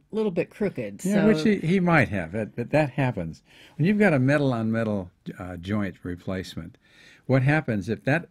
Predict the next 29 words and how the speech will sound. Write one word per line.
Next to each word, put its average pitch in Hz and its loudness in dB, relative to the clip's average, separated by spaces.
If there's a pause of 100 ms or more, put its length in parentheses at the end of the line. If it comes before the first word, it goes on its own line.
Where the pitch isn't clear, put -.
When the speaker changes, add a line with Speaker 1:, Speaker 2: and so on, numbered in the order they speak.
Speaker 2:
joint 117 0 (280)
i-, 107 -8
is 101 -4
put 120 0
off, 110 -2 (340)
put 135 4
in 123 4
a 104 -4
little 180 0
bit 175 -4
crooked, 131 -4
it 120 -6
wears 135 2
unevenly. 110 -4 (480)
And 110 2
then 135 2
the 107 -2
surface 180 0
of 95 -6
that, 92 -6
Vicky, 98 -8 (340)
becomes, 117 -2
uh, 101 -10 (140)
eroded, 117 2 (180)
and 98 -4
the 101 -4 (180)
device 127 0
is 90 -4
made 113 -2